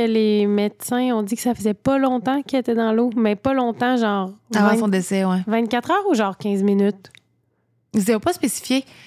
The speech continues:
Speaker 1: Ouais.
Speaker 2: mais de ce que je comprends, c'est pas longtemps avant sa mort.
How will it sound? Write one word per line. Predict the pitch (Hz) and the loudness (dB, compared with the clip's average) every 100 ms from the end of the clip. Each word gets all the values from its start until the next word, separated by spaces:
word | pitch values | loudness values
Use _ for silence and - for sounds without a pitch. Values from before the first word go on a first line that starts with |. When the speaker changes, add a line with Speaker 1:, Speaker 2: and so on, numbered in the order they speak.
| - | -4
Speaker 1:
Ouais. | 214 220 | 2 2
Speaker 2:
mais | 220 | 2
de | |
ce | 226 | 0
que | 254 | -2
je | 247 | -2
comprends, | 226 269 | -2 -2
c'est | 285 240 | -2 -2
pas | 254 | 0
longtemps | 254 233 254 - | 0 0 -2 -2
avant | 202 190 | -2 -2
sa | 202 180 | 0 0
mort. | 175 165 - | 0 -2 -10